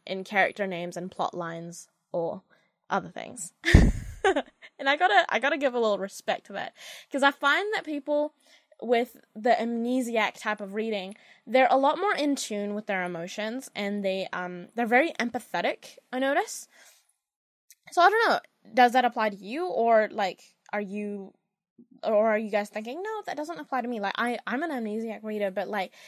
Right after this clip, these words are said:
I think I'm pretty cold and standoffish towards people. Like, I don't know. Like, what are your thoughts? Like, let me know. Um, and, like, what was the other ones I was talking about? Um, the, all right, the rereader, comfort readers. Like, yeah, is it true when I say that, like,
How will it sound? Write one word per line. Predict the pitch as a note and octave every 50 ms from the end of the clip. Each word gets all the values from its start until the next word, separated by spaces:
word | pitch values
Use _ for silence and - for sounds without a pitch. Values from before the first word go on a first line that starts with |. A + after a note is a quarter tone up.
| - - - _ -
I | - C#4
think | D#4+ - C#5 F#4 A3+
I'm | F#4 D#4
pretty | D4 B3+ A#3+ A3+
cold | - - A#3 A3 A3+ A#3 G#3
and | G#3 G#3
standoffish | - - F3+ F3+ F3 F3 G3+ C#4 E4+ F#4 D#4+ A#3+ -
towards | - - - -
people. | - F#3+ F#3 - - G3+
Like, | A3+ -
I | - D4
don't | E4 F#4+ G#4 C5
know. | - G3+
Like, | - G3+ A#3 A#3+ G#3 G3+
what | A#3+ B3 B3+
are | C4+
your | B3+ A#3 A3+
thoughts? | A3+ B3 F#3 - - - -
Like, | G#3 G3 F3+ G3+
let | G#3 G3+ G3
me | G3+ G3
know. | G3 E3+ - - - _ - - - - - - _ _ -
Um, | - G#3+ G#3 G3+ G3+ G#3 G3+ G#3 G#3+ - _ _
and, | - A#3+ A#3 A#3 A#3 A3+
like, | A3+ A3 A3 G#3+ G#3 G#3 - - - - - _ _ -
what | C4 D#4 E4
was | G4 G#4 F#4
the | F#4+
other | F#4+ F#4 G4+ G4
ones | F#4+ F#4+ G4 F#4+
I | F#4+ F4
was | E4+
talking | - F#4 F#4+ G#4 A4 A4+ B4 - -
about? | - C4
Um, | C4 B3 B3 B3 B3 A#3+ A#3+ B3 C4 - - -
the, | C#4 A#3 A3 B3+ B3 B3 B3 A#3+ A#3+ B3 B3 - - - _ _ _ _ _ _ _ _ _ _ _
all | - A3+ A#3+
right, | A#3 G3+ D3+ F3 G3+
the | A#3+ A3
rereader, | A3 B3 C#4 C4+ A#3 A3+ G#3+ G3+ G#3 A3 A#3 C#4 -
comfort | - - B3+ B3 B3 -
readers. | A3 G#3 F#3+ G3+ A3 A#3 -
Like, | A3+ G#3+ G#3 A#3+ - _ - - - - _
yeah, | - D#4+ B3 - -
is | D4+ D4
it | F4 -
true | - - D#4+ E4 E4 D#4
when | C#4 B3+ B3
I | A#3+ B3
say | B3 - C4 B3+ B3 B3
that, | G#3+ G#3 G3+ G3+ G3+ - -
like, | A3 G#3 G3 F#3+ F#3 - - _